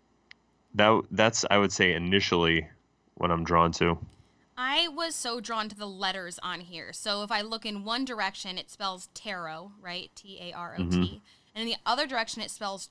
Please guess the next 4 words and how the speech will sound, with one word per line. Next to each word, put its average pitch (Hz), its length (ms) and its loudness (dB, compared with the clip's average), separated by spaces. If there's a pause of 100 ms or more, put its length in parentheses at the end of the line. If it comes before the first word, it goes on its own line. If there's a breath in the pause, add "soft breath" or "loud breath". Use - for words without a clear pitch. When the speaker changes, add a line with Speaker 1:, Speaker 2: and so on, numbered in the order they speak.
Speaker 2:
Torah. 220 600 -4 (760)
Um, 196 540 -2
Speaker 1:
Mm-hmm. 92 380 4
Speaker 2:
and 214 440 -2